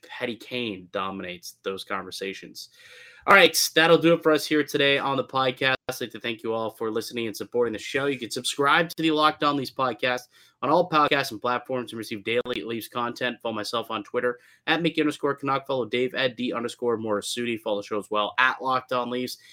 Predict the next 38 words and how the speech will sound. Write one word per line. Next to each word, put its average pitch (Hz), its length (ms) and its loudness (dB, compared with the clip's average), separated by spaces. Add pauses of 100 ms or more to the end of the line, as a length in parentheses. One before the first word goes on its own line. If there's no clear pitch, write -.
(160)
And 113 60 -6
make 127 140 2
sure 123 120 -8
that 120 60 -8
you 120 100 0
are 123 60 4
subscribed 170 680 2
to 170 160 6
us, 156 300 4 (380)
um, 127 420 2
both 135 220 6
wherever 127 260 2
you 127 80 -2
get - 120 -14
your 127 80 0
podcasts 123 380 0
and 117 80 -4
also, 117 440 -2
uh, 110 340 0
on, 110 440 0 (540)
uh, 113 200 -4
YouTube 110 760 -4
as 104 220 -4
well. 113 420 -2 (340)
Um, 104 200 0
we'd 107 140 -2
love 113 240 0
for 117 100 -10
you 113 80 0
to 104 80 0
leave 104 180 0
a 98 40 -8
comment 120 400 -2
down 107 200 0
below. 120 420 0
Anything 113 400 -2
that 110 180 -2
you, 110 280 -6